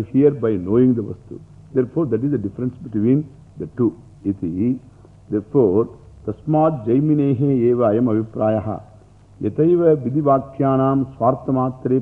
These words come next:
pramanyam. Evam aikyatmya vakyanam api.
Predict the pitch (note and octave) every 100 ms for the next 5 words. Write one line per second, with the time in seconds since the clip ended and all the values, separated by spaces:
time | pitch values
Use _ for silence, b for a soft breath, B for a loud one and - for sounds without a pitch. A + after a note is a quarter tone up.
0 | - G2 A2+ A#2 A#2+ B2 A2 - - -
1 | - - E2 B2+ C#3+ D#3+ A2 C#3 C#3 D#3+
2 | D#3 D3+ D#3+ C3 C3 - C3+ C3+ B2+ A#2+
3 | C3+ G#2+